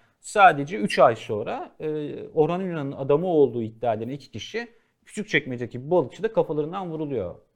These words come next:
Bu gerçekten çok karanlık bir cinayet. Ve çok fazla hakkında delil olan bir cinayet. Yani karanlık derken aydınlık ama açılmayan aydınlık bir soruşturma. Yani böyle bir olayı dinlediğinizde Orhan Ünal'ın iki tane adamı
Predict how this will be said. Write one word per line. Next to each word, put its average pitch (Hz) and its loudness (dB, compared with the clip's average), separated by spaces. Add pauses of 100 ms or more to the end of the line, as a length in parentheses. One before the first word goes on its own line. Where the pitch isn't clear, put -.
(140)
Bu 175 -8
gerçekten 185 4
çok - -14
karanlık 92 -10
bir 98 -20
cinayet. 87 -20
Ve 202 4
çok 226 6
fazla 151 6
hakkında 156 0
delil 147 6
olan 101 4
bir 90 -14
cinayet. 90 -20
Yani 101 -8
karanlık 135 -2
derken 226 -2
aydınlık 120 4
ama 175 2
açılmayan 151 -4
aydınlık 104 -2
bir 95 -18
soruşturma. 90 -16 (120)
Yani 120 -6 (500)
böyle 180 8
bir 170 6
olayı 165 4
dinlediğinizde 147 -2
Orhan 180 6
Ünal'ın 170 -6
iki 165 -12
tane 156 0
adamı 139 -4